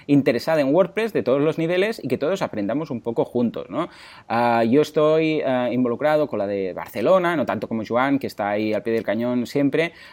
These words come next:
ah, la de Mataró, que es la que organizo yo, etcétera, ¿no? Pero, ah, échale un vistazo, os vamos a dejar en las notas del programa las meetups para que sepáis un poco de, de qué va, ¿no? Esto de, de reunirse y, y de qué temas se hablan, veréis las, eh, las que se han hecho históricamente cada mes, etcétera. O sea que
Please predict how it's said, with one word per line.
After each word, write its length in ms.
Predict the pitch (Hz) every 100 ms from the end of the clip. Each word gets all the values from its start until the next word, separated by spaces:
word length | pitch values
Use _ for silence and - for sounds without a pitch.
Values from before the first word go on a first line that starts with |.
| -
ah, 340 | 120 120 120 123
la 120 | 131
de 80 | 127
Mataró, 360 | 120 120 165 165
que 80 |
es 60 | 135
la 100 | 117
que 80 | 107
organizo 360 | 104 104 -
yo, 180 | 131 170
etcétera, 400 | 165 160 127 95
¿no? 180 | 131 190
Pero, 340 | 185 208 247 -
ah, 220 | 131 123
échale 240 | 127 143 180
un 60 |
vistazo, 340 | 190 190 190 185
os 60 |
vamos 180 | 160 147
a 60 | 151
dejar 200 | - 160
en 80 |
las 140 | 110 117
notas 160 | 127
del 120 | 135 143
programa 520 | 147 147 143 101 80
las 200 | 80 -
meetups 320 | 170 156 170
para 440 | - 117 147 170
que 100 | 160
sepáis 460 | 98 98 - 143 156
un 80 | 113
poco 520 | - 190 170 104 62
de, 200 | 87 -
de 160 | 78 98
qué 160 | 135
va, 240 | 120 147 98
¿no? 180 | 123
Esto 320 | 139 110 - -
de, 360 | 113 98 90 - - _
de 120 | 123
reunirse 600 | 139 120 120 160 - 165
y, 260 | 165 123 110
y 60 | 123
de 120 | 123
qué 120 | 139
temas 300 | 127 139 127
se 120 | -
hablan, 460 | 120 170 160 160 160
veréis 280 | 120 127 120
las, 380 | 127 120 117 -
eh, 340 | 120 113 113
las 120 | 104
que 100 | -
se 120 | 113 123
han 80 | 120
hecho 240 | 117 123
históricamente 640 | 107 123 110 95 151 175
cada 200 | 143 90
mes, 240 | 123 156 147
etcétera. 360 | 120 117 85
O 60 | -
sea 140 | 120
que 220 | 117 151